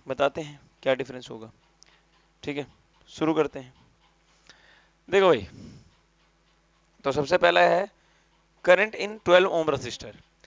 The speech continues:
अगर बच्चों मैं इसको solve कर दूं, इसका नाम मैं आर वन रख दूं, इसका नाम मैं आर टू रख दूं और इसका नाम मैं आर थ्री रख दूं, तो आर वन और आर टू को पहले solve करो, तो ये बनेगा R आपका फ़ोर बनेगा,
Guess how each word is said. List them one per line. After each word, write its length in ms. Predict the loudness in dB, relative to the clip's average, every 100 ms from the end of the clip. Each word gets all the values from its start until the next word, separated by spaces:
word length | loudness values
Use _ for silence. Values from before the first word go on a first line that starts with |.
| -20 -20 -20 _
अगर 240 | 0 2 0
बच्चों 260 | -2 -4
मैं 120 | -6 -4
इसको 280 | -6 0 0
solve 300 | 2 -2 0
कर 160 | -2 -4
दूं, 160 | -8 -20 _ _ _ _
इसका 240 | -14 -4 0
नाम 200 | 2 2
मैं 160 | -2 0
आर 180 | 2 2
वन 180 | 0 -4
रख 180 | -6 -6
दूं, 140 | -12 -16 _
इसका 280 | -14 -8 -8
नाम 200 | -8 -10
मैं 120 | -12 -4
आर 140 | -2 -2
टू 180 | -6
रख 160 | -8 -10
दूं 100 | -14 -20 _
और 80 | -14
इसका 240 | -12 -10
नाम 160 | -10 -10
मैं 120 | -12 -8
आर 140 | -6 -6
थ्री 200 | -12 -18
रख 100 | -20
दूं, 160 | _ _ _ _ _ -20 _
तो 100 | -10 4
आर 180 | 6 6
वन 140 | 4
और 100 | 6
आर 120 | 6
टू 120 | 4 0
को 80 |
पहले 160 | -2 -2
solve 260 | 2 2 2
करो, 240 | -6 -14 -20 -20 _ _ _ _ _ _ _ _
तो 40 | -2
ये 140 | 0
बनेगा 280 | 2 2 0
R 340 | 2 4 4 4
आपका 300 | 0 -2 -6
फ़ोर 300 | -4 -2 -2
बनेगा, 360 | -6 -16 -20